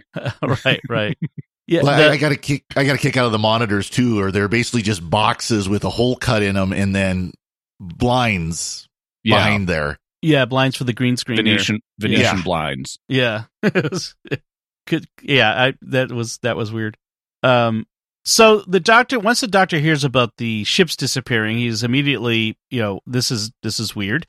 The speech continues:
Speaker 1: uh, especially in proximity to the Master, and decides to, he's heard that, oh, there's something over at the naval base nearby that he should check out. Like a,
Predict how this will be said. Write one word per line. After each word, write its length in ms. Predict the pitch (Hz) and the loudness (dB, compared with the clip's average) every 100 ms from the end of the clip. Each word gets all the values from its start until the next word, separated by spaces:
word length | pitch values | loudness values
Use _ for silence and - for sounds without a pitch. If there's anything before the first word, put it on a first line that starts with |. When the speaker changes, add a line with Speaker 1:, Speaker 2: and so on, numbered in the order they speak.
| _ _ _ | _ _ _
Speaker 1:
uh, 180 | 104 98 | -4 -4
especially 420 | 120 139 123 123 | -2 0 0 -2
in 80 | 117 | -2
proximity 560 | 110 117 - 123 113 107 | -2 -2 0 0 0 -2
to 120 | - | -2
the 80 | 110 | 0
Master, 480 | 113 110 - 113 110 _ _ _ _ - | 0 -2 -2 -4 -4 _ _ _ _ 0
and 400 | 135 131 127 127 _ | 2 2 0 -6 _
decides 480 | 147 - 170 185 - | -2 4 4 4 0
to, 140 | 185 | -4
he's 280 | 165 156 147 | 0 2 4
heard 220 | 190 196 | 4 4
that, 200 | 156 131 _ _ - | 2 -2 _ _ -16
oh, 300 | 113 131 110 - | -12 -10 -12 -6
there's 140 | 151 | -2
something 340 | - 196 170 175 | 2 2 4 2
over 160 | 160 147 | 2 2
at 60 | |
the 80 | 143 | 2
naval 280 | 135 131 127 | 4 4 0
base 280 | 113 107 - | 0 -2 -2
nearby 500 | 120 110 107 104 104 | -2 0 0 0 -2
that 180 | 117 107 | -4 -4
he 80 | 110 | -6
should 180 | - - | -6 -4
check 160 | 113 | -2
out. 120 | 107 | -2
Like 140 | 101 107 | -4 -4
a, 260 | 107 101 | -4 -4